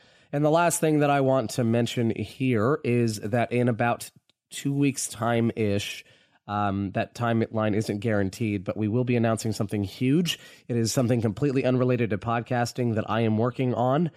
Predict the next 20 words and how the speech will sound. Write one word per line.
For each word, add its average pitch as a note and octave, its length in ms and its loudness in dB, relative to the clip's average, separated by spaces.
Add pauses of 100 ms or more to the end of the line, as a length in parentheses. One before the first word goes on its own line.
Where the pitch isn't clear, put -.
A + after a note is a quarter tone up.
(260)
And A2 240 -2
so, A2 500 0
uh, G#2 180 -2
we G#2+ 120 -4
are G#2 80 -4
almost A#2 420 0
ready A2 360 0
to G2+ 400 -2
launch G#2 460 -2
that. A2+ 280 -2
We're G2+ 160 -2
in F#2+ 80 -4
the F#2 60 -6
final G#2+ 340 -4
kind G#2 160 -6
of F#2+ 80 -8
phases G#2+ 440 -6
of A#2 140 0
everything. B2 500 -2
So, A#2 360 -2